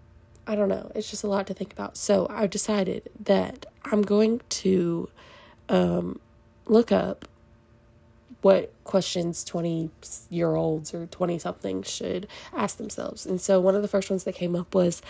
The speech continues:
eleven questions every twenty-something needs to ask. Um,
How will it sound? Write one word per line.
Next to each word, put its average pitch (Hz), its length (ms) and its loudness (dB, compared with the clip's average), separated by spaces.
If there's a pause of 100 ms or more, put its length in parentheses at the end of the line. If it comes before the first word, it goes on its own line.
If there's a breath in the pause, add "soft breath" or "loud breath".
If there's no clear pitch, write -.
(340 loud breath)
eleven 202 400 8
questions 202 520 2
every 185 240 6
twenty-something 185 680 2
needs 190 240 -2
to - 140 -8
ask. - 380 -8 (480 loud breath)
Um, 185 440 -2